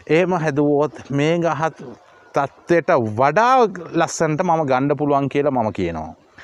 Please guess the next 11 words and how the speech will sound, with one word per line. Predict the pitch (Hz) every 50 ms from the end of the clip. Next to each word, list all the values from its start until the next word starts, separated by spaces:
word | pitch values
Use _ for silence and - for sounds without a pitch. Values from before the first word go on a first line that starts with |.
| - - - -
ඒකෝන් | 156 165 156 180 208 214 202 175
මෙහි | 151 151 156 147 156 190 185
පසේ | 175 - 156 147 - - 165 160 156
අපි | 143 139 131 - 151
පෝෂණය | 135 - 135 135 143 143 - 156 147 143 143 151 151 139 123
දාලා | 135 131 151 170 185 196 185 156
හදන්නේ. | 135 131 123 127 127 120 117 117 117 113 110 107 107 101 - - - - - -
ඔයගොල්ලන් | 147 160 180 175 180 190 185 185 180 175 185 170
සාමාන්‍ය | - 175 160 170 180 180 175 175 175 175 180 180
රතු | 160 147 143 - 165
පස, | 156 160 156 -